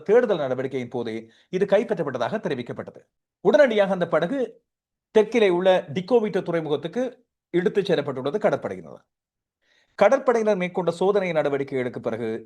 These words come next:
இங்கே முன்னூற்று ஐம்பது கிலோகிராம் எடை கொண்ட கிறிஸ்டல் மெத்தம்படைன், அதாவது ஐஸ் மற்றும் ஹெரோயின் போதைப் பொருட்கள்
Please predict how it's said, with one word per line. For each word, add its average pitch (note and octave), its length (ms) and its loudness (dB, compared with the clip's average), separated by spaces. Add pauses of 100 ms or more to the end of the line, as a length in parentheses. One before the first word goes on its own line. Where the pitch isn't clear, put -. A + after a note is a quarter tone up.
இங்கே E3+ 200 -2 (100)
முன்னூற்று B3 440 -4
ஐம்பது D#3+ 280 -2
கிலோகிராம் D3+ 420 -2
எடை C#3+ 160 -2
கொண்ட E3 160 -6 (100)
கிறிஸ்டல் A#3 380 -2 (100)
மெத்தம்படைன், C#3+ 520 -6 (120)
அதாவது C3+ 260 0 (200)
ஐஸ் C#3 180 -8 (680)
மற்றும் G3+ 320 0
ஹெரோயின் A3+ 420 2
போதைப் D3+ 240 -2
பொருட்கள் F#3+ 320 -2